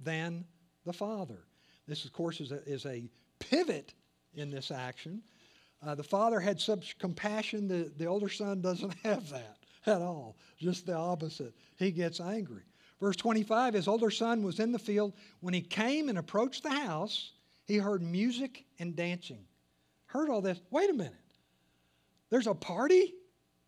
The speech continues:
and I didn't know about it? There's a party and I'm not involved? It's not for me?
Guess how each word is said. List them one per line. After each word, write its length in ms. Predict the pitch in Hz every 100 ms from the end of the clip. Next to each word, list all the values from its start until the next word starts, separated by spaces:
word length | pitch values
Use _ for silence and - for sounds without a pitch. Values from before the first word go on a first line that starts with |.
| _
and 140 | 185 196
I 140 | 277
didn't 180 | 330 262
know 160 | 226
about 300 | 294 311 320
it? 220 | 392 392 - _ _ _ _ _ _
There's 160 | 254 208
a 60 |
party 460 | 175 - 233 311 320
and 120 | 214
I'm 260 | 143 196 330
not 220 | 330 285
involved? 480 | 302 311 311 359 349
It's 160 | 202
not 240 | 233 247 240
for 100 | 196
me? 400 | 165 196 349